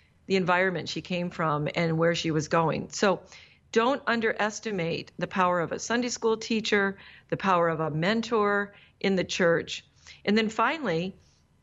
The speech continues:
um, I think the biggest help that we can get is as we study the word, as we hear the sermons. Um, we, we just had a, a, a service yesterday where we engaged in worship the entire time.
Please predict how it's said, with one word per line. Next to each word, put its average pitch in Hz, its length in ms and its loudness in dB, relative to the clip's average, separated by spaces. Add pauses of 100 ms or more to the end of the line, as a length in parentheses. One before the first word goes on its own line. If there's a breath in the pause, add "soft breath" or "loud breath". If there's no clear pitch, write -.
(120)
um, 190 240 2
I 190 100 2
think 220 400 -6
the 196 80 0
biggest 208 560 0
help 240 280 -2
that 185 120 2
we 190 120 0
can 185 160 -4
get 185 340 0
is 185 120 -2
as 185 200 0
we 180 80 -4
study 214 360 -2
the 202 140 0
word, 180 280 0
as 160 140 -4
we 165 120 -4
hear 233 240 4
the 226 100 -2
sermons. 170 560 -2 (540 loud breath)
Um, 175 280 4
we, 220 280 0
we 226 160 0
just 233 180 -4
had 185 160 2
a, 160 100 2 (160)
a, 175 280 -2 (180)
a 165 60 -2
service 196 440 2
yesterday 190 380 0
where 175 160 4
we 190 160 4
engaged 190 420 0
in 208 140 2
worship - 520 0
the 185 120 0
entire 208 460 0
time. 220 500 -4